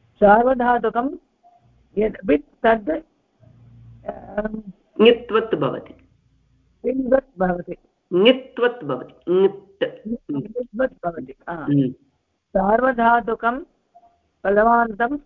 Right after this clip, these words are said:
Speaker 1: अपि प्रथमान्तं द्वितीय, अ, द्विपदमिदं सूत्रम्।
Speaker 2: सूत्रं। सार्वधातुकम् अपित् इति पदद्वयं वर्तते अस्मिन् सूत्रे।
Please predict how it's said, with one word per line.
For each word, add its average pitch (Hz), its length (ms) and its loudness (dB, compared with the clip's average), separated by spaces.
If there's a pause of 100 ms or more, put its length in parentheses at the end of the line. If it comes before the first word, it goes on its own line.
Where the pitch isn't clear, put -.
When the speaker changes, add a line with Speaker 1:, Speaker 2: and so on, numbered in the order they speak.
Speaker 1:
अपि 202 220 0 (840)
प्रथमान्तं 202 640 0 (1300)
द्वितीय, 262 460 2
अ, 208 540 0
द्विपदमिदं 247 720 0
सूत्रम्। 185 720 -2
Speaker 2:
सूत्रं। 143 440 -2
सार्वधातुकम् 185 1800 2 (640)
अपित् 185 600 -2 (840)
इति 196 680 -2
पदद्वयं 190 800 0
वर्तते 196 840 -4
अस्मिन् 170 880 -4
सूत्रे। - 360 -6